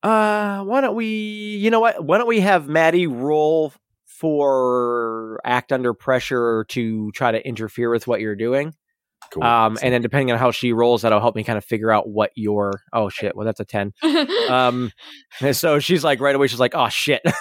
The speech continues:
Speaker 1: <laughs> Um, so, uh, yeah, let's call it a minus two because she rolled a ten.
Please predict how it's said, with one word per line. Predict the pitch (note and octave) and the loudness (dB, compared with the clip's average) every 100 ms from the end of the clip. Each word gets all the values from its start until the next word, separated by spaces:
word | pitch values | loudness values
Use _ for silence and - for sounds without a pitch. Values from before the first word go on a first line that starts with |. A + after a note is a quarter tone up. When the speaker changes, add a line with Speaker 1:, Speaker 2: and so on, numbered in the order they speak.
| G3 - A3 | -2 0 -2
Speaker 1:
<laughs> | - F3+ F#3+ D#3+ - | -2 -14 -12 -10 0
Um, | C#3 C#3 C3 B2+ B2 _ | 2 4 2 0 -4 _
so, | - - D3 C#3 C3+ - | -14 -4 0 2 0 -2
uh, | C3+ B2+ B2 A#2 A2+ A2 G#2+ G2+ G2+ _ _ _ _ _ _ _ _ _ - | -2 2 2 2 2 2 0 -4 -12 _ _ _ _ _ _ _ _ _ -8
yeah, | C3 C3 A#2+ G2+ | -2 0 0 0
let's | A2+ D3+ | 0 -2
call | - F#3 E3+ | -2 0 2
it | |
a | C3 | 2
minus | C3 C3+ A#2 - | 0 0 -2 -6
two | - A#2 G2 F2 _ - | -4 -2 -2 -6 _ -8
because | A2+ - A2+ G#2+ | -6 -2 -2 0
she | - G#2+ | 0 0
rolled | G2+ F#2+ | 0 -2
a | |
ten. | - G2 E2+ | -4 -4 -4